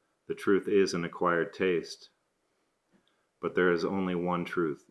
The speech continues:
and it is for everyone, that which is, that which has occurred.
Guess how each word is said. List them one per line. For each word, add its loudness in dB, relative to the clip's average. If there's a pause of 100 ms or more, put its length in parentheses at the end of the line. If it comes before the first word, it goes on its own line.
and -8
it -8
is -8
for -4
everyone, -8 (600)
that 0
which -4
is, -10 (400)
that -6
which -8
has -10
occurred. -8